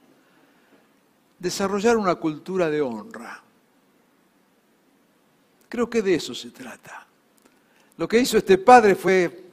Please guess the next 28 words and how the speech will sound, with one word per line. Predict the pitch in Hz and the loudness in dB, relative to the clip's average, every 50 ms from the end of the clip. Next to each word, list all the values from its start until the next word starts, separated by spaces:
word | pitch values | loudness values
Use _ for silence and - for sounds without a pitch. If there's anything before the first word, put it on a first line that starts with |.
| - - | -14 -10
honrar | 165 175 180 196 220 208 190 | -10 -8 -4 -2 -2 -2 -2
a | 175 | -4
ese | 151 - 180 170 | -4 -4 -4 -2
hijo, | 156 135 117 - 135 | -2 -4 -6 -8 -12
lo, | 131 135 135 143 | -12 -12 -12 -12
lo, | 143 151 160 151 147 | -12 -8 -6 -4 -2
lo | 143 147 151 | 0 -2 -2
vistió | 139 143 139 - - - 202 226 233 226 220 202 - - - - - - - | -2 -4 -6 -8 -8 -4 0 4 4 4 4 2 -4 -14 -20 -20 -20 -20 -16
de | - 143 | -10 -6
una | 156 151 | -4 -2
manera | 147 151 160 175 165 151 | -2 -2 0 0 0 0
decorosa, | 147 143 139 - 147 156 190 196 180 156 - - 165 160 151 151 - _ _ _ _ _ _ _ _ _ _ _ - | 0 -2 -2 -2 0 0 0 0 -2 -4 -6 -8 -8 -8 -8 -12 -18 _ _ _ _ _ _ _ _ _ _ _ -16
linda, | 135 123 139 160 175 180 165 156 151 147 143 143 135 135 135 - _ _ _ _ _ _ _ _ _ _ _ _ _ _ _ | -12 -8 -4 -4 -4 -4 -6 -8 -10 -8 -8 -8 -8 -10 -14 -18 _ _ _ _ _ _ _ _ _ _ _ _ _ _ _
lo | - 127 131 | -10 -8 -8
honró, | 127 127 123 120 139 160 170 160 156 139 113 - - - - _ _ _ _ _ _ _ _ _ _ - | -8 -8 -10 -8 -4 0 0 0 0 -2 -6 -14 -20 -20 -20 _ _ _ _ _ _ _ _ _ _ -6
no | - 226 233 | -2 -2 0
porque | - 214 202 180 - 180 | 2 2 0 2 2 2
lo | 175 165 | 4 4
merecía, | 165 165 170 175 160 - - 208 220 208 160 120 110 - - - _ _ _ _ _ _ _ _ _ _ _ _ _ _ _ _ _ _ _ _ _ - | 2 2 0 -2 -2 -4 -6 -6 -6 -6 -6 -8 -10 -16 -20 -20 _ _ _ _ _ _ _ _ _ _ _ _ _ _ _ _ _ _ _ _ _ -12
no | 165 202 | -4 0
era | 196 180 156 | 0 0 0
cuestión | - 147 - - 160 156 | 0 -4 -6 -6 -6 -4
de | 147 147 | -4 -4
merecimiento, | 143 143 135 135 131 - 139 131 131 127 120 117 110 - 139 | -2 -2 -4 -4 -6 -8 -8 -8 -6 -8 -8 -8 -10 -6 -2
era | 156 160 | -2 -2
cuestión | - 143 127 - - 156 | -2 -4 -8 -6 -6 -6
de | 143 143 | -4 -4
paternidad. | 110 123 117 101 - 117 - 120 117 123 123 120 120 - | -4 -6 -6 -8 -10 -12 -12 -12 -12 -10 -10 -12 -12 -16